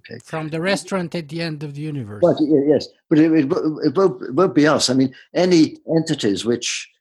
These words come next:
Speaker 1: witness the death of the sun will be as different from us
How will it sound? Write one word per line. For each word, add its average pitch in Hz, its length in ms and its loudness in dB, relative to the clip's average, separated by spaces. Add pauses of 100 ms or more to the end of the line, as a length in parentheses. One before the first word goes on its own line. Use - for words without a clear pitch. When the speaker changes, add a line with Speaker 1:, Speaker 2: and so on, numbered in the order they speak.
(600)
Speaker 1:
witness 139 440 0
the 110 220 0
death 104 280 -2
of 107 60 -6
the 101 100 -2
sun 92 480 -2 (840)
will 135 120 0
be 131 380 2 (120)
as 123 120 -4
different 127 300 0
from 127 180 -4
us - 460 0